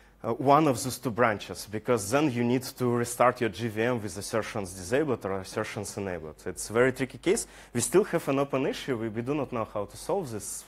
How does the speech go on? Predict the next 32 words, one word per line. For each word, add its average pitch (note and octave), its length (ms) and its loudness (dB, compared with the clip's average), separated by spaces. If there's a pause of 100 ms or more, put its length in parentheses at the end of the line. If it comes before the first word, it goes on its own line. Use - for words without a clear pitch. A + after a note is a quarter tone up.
(120)
properly G#2+ 460 -2 (360)
from G#2+ 240 -4
an A2 80 -2
endpoint, G#2 560 -4 (840)
end A#2+ 260 -2
user G#2+ 260 -4
point F#2+ 320 -6
of F2+ 60 -14
view, E2 280 -16 (160)
but G2+ 300 -8
we A#2 80 -4
will A#2 120 -2
have A2 220 -12
a A2+ 40 -8
look G#2+ 180 -8
on G2+ 80 -8
this F2+ 220 -16
later. F2 240 -14 (560)
Um, A#2 420 0 (120)
another G#3+ 320 0
interesting A#3 440 -2
example, D3 640 0
switch, - 500 -6 (120)
uh, A#2 520 8
on B2 140 6
a A#2 40 4
string. G#2+ 400 0 (840)
Uh, A#2 320 2
switch - 300 -2
on F3 100 6
a D#3+ 40 4
string, C4+ 460 0